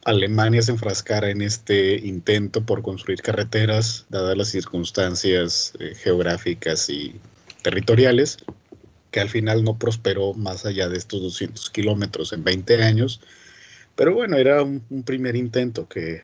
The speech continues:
precisamente por el hecho de, de, de querer conectar las regiones no,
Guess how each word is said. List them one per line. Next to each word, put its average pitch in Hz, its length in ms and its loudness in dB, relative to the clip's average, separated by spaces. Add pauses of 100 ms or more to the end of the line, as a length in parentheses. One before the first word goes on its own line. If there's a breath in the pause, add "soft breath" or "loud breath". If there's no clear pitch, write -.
(400)
precisamente 131 800 2
por 123 300 0
el 113 160 2
hecho 117 380 -2
de, 120 360 0 (100)
de, 92 280 -8
de 90 180 -4
querer 95 360 2
conectar 113 360 0
las 110 160 0
regiones 101 360 -2
no, 82 220 -4